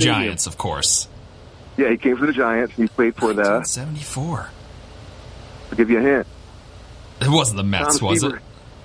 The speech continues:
Speaker 1: Yeah, Tom Seaver was off that day.
Speaker 2: Oh.
Speaker 1: And my brother-in-law drove us, me and my brother Jerry. My dad was Jerry the Barber, but my brother was named after him, Jerry, and my sister Patty. We all drove down to Shea Stadium. Tickets were three dollars and fifty cents.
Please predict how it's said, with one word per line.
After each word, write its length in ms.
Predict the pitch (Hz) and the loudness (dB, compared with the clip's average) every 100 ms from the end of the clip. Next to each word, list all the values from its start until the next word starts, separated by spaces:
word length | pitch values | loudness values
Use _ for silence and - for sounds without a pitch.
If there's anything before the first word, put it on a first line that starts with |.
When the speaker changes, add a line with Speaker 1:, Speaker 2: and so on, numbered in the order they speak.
| - - - - | -20 -20 -8 0
Speaker 1:
Yeah, 200 | 135 101 | 2 2
Tom 260 | 156 147 - | 0 0 2
Seaver 240 | 175 147 | 4 4
was 180 | 117 107 | 4 4
off 260 | 147 220 - | 4 2 2
that 200 | 95 - | 0 2
day. 300 | 82 69 - | 0 -2 -2
Speaker 2:
Oh. 680 | - 147 143 131 127 117 104 | -2 2 2 2 2 0 0
Speaker 1:
And 100 | 113 | 2
my 120 | 110 | 2
brother-in-law 720 | 101 127 202 180 131 117 110 113 | 2 2 4 4 2 2 0 0
drove 340 | 110 147 175 | 2 2 4
us, 200 | 117 117 - - | 2 2 -2 0
me 100 | 113 | 2
and 80 | 120 | 4
my 80 | |
brother 280 | 110 117 117 | 2 2 2
Jerry. 520 | 113 117 107 107 123 - _ _ | 2 2 2 2 -2 -6 _ _
My 100 | - | -2
dad 200 | 104 110 | 2 4
was 120 | 107 101 | 2 2
Jerry 200 | 107 101 | 2 2
the 60 | |
Barber, 300 | 95 101 95 | 2 2 2
but 120 | 92 95 | 0 2
my 120 | 95 | 2
brother 220 | 104 101 | 4 2
was 140 | 101 | 2
named 180 | 98 95 | 2 2
after 180 | 98 101 | 2 2
him, 120 | 104 | 0
Jerry, 300 | 92 101 98 | 2 4 4
and 160 | 98 95 | 2 0
my 120 | 98 | 0
sister 220 | - 120 - | 0 0 -2
Patty. 320 | 131 143 190 | 2 2 4
We 140 | 196 98 | 4 2
all 160 | 131 | 0
drove 240 | 156 147 135 | 2 2 2
down 160 | 135 | 0
to 80 | 113 | 0
Shea 220 | - 117 117 | 2 0 0
Stadium. 440 | 123 123 95 76 - _ _ _ _ _ _ | 2 2 2 0 -6 _ _ _ _ _ _
Tickets 280 | - 135 151 | 0 2 2
were 140 | 117 101 | 0 0
three 120 | - 143 | 0 0
dollars 300 | 139 135 117 | 2 0 0
and 80 | 101 | -2
fifty 300 | 135 - 117 | -2 0 0
cents. 280 | - 107 80 | 0 -2 -2